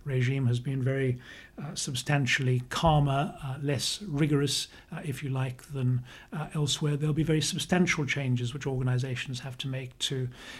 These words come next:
uh, ensure that um, the regimes which they have in place, which, um, are very much more in favour of organisations than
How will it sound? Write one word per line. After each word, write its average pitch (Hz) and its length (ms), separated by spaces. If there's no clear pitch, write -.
uh, 160 140
ensure 139 500
that 127 400
um, 131 400
the 127 600
regimes 147 460
which - 180
they 139 60
have 123 160
in 127 140
place, 127 420
which, 135 340
um, 127 340
are 123 440
very 156 240
much 139 240
more 135 120
in 127 80
favour 123 400
of 127 80
organisations 127 1080
than 123 520